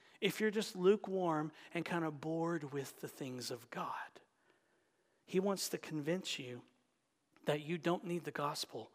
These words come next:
every week at church because he hates the gospel. Speaking about this in his commentary on Galatians, Martin Luther said,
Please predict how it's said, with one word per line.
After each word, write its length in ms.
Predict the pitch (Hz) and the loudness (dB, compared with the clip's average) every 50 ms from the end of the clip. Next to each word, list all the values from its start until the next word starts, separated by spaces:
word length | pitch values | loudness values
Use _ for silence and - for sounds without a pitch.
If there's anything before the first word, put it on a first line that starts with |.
| - - - - - - - - - - | -20 -20 -20 -20 -20 -20 -20 -16 -6 0
every 220 | 165 151 127 135 127 | 0 0 0 0 -4
week 500 | 123 131 127 120 123 - - - - - - - - - | -4 -4 -4 -6 -8 -12 -16 -18 -18 -20 -20 -20 -18 -10
at 140 | - - - | -10 -10 -6
church 680 | - - - 147 127 - - - - - - - - - _ _ _ _ _ _ _ _ _ _ _ _ _ _ _ _ _ _ _ _ _ | -4 -4 -2 -2 -2 -4 -6 -8 -10 -10 -10 -10 -10 -14 _ _ _ _ _ _ _ _ _ _ _ _ _ _ _ _ _ _ _ _ _
because 280 | - - - - 120 - | -18 -12 -8 -4 -4 -4
he 120 | - 143 | -4 -4
hates 400 | 131 - - 151 131 - - - | -6 -6 -6 -6 -6 -6 -6 -6
the 80 | - 170 | -6 -6
gospel. 640 | 147 151 139 - - - - - - - - - - - _ _ _ _ _ _ _ _ _ _ - - - - - - - - | -6 -6 -6 -6 -6 -6 -6 -8 -10 -16 -20 -20 -20 -20 _ _ _ _ _ _ _ _ _ _ -20 -20 -20 -20 -20 -16 -8 -2
Speaking 440 | - - - 185 185 - 185 165 | -2 2 6 6 6 6 6 6
about 240 | 156 151 151 147 147 | 10 12 10 10 10
this 220 | - 151 151 - 160 | 6 4 4 4 2
in 80 | 139 | 2
his 160 | 131 139 135 | 0 -2 -2
commentary 840 | - - - 165 156 151 151 139 135 - - 139 127 127 127 123 117 - - - - - | -2 0 2 2 2 2 2 0 -2 -4 -4 -4 -2 -2 -2 -4 -6 -8 -14 -14 -12 -8
on 100 | - 143 | -6 -4
Galatians, 600 | 135 135 127 131 139 143 139 - - 135 127 120 131 | -2 0 4 6 6 6 4 4 -2 -4 -6 -4 0
Martin 360 | 139 147 147 156 175 151 135 | 2 2 2 2 2 0 0
Luther 300 | 139 139 135 - 147 127 | 0 0 0 0 -4 -4
said, 400 | - - - 139 127 123 120 117 | -4 -2 -2 -2 -2 -2 -4 -8